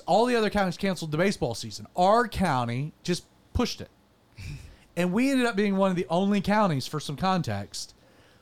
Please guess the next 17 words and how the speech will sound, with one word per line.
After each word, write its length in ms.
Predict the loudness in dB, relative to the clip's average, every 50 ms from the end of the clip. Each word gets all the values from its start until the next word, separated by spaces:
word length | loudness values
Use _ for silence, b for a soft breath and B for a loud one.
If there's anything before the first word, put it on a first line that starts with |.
| b _
where, 540 | -2 0 2 2 4 4 4 4 4 2 0 0
uh, 260 | 2 2 2 2 0 -2
we 220 | 0 2 2 2 2
had 320 | 0 -2 0 2 2 2
a 80 | 2 2
baseball 560 | 2 2 2 2 0 0 -2 -2 -2 -2 -2
season. 320 | -4 -8 -10 -10 -8 -6
Like, 160 | -6 -6 -4 -2
middle 320 | -2 0 2 4 4 2
of 100 | 2 2
May, 400 | 2 2 2 2 2 2 0 -2 b b b b b b b b b b -2
we 140 | 0 0 0
started 420 | 0 0 2 2 2 2 2 2
practicing 640 | 2 2 2 2 0 -2 -4 -4 -2 -2 -2 -2
again. 460 | -2 -4 -4 -4 -4 -4 -4 -6 -8 b b b b b b b b b b b _ -6
And, 520 | -4 -2 0 0 0 0 0 0 -2 -4 -4 -2
um, 360 | 0 2 2 2 0 0 -2